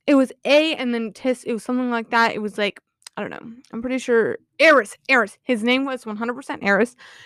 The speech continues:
Eris, his friend, was in a maze with all girls. So there was, like, different variations of the maze. And so they are talking, and Eris had been there for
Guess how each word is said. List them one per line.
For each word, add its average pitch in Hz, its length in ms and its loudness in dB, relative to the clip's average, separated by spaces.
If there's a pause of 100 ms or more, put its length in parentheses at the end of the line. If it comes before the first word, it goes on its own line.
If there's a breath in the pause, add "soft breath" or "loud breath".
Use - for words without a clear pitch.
(200 loud breath)
Eris, 277 440 4
his 247 260 -8
friend, 269 320 -4
was 247 220 0
in 240 160 -4
a - 20 -2
maze 233 300 0
with 226 120 -2 (100)
all 226 260 6
girls. 202 500 -2 (920)
So 269 200 2
there 285 160 2
was, 269 100 -10
like, 247 180 -2
different 269 300 -8
variations 226 960 0
of 214 400 4 (280 loud breath)
the 233 120 2
maze. 226 600 4 (520 soft breath)
And 254 180 0
so 254 400 4
they 269 640 2
are 254 180 -2
talking, 247 600 0
and 226 440 0 (1400 soft breath)
Eris 294 400 4
had 277 200 -2
been 247 240 2
there 226 260 0
for 220 680 0